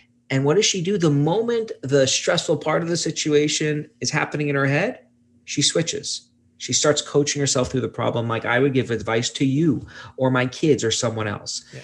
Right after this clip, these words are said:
Speaker 2: she
Speaker 1: And so
Speaker 2: separates
Speaker 1: that's
Speaker 2: herself from it.
Speaker 1: It's a great example. And, you know, the, the book is chock full of other ones from LeBron James to, to Jennifer Lawrence doing this. But this is one tool that you can use. And,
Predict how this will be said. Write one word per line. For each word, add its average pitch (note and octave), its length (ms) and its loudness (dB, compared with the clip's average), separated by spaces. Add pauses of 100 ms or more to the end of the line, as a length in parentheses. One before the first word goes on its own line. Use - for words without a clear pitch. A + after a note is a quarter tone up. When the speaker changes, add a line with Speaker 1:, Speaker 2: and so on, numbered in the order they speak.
(120)
Speaker 2:
she D3+ 160 -8
Speaker 1:
And C3 80 2
so - 60 2
Speaker 2:
separates D3 260 2
Speaker 1:
that's - 40 -8
Speaker 2:
herself A#2 300 -4
from G#2 160 -8
it. F#2+ 140 -16 (300)
Speaker 1:
It's - 100 -4
a D3 60 0
great F3 500 2
example. C#3 560 0
And, A#2 100 -4
you D3+ 80 -6
know, C#3 400 -2
the, - 320 -12 (320)
the C3 120 0
book D#3+ 200 2
is C3+ 100 -2
chock C#3+ 300 0
full C#3 380 0
of A#2 100 0
other B2+ 220 2
ones B2 280 0
from A#2 200 -6
LeBron A#2+ 360 -4
James A#2+ 420 -4
to, A2+ 260 -2
to - 180 -6
Jennifer B2+ 460 -2
Lawrence A#2 420 -4
doing C3+ 360 0
this. G#2+ 300 -6 (300)
But C#3+ 120 -2
this A3 140 6
is F#3 140 4
one F3+ 300 -2
tool A2+ 360 0
that A#2 200 -4
you C3+ 100 0
can C3 180 -4
use. C3 460 -2
And, B2+ 340 -4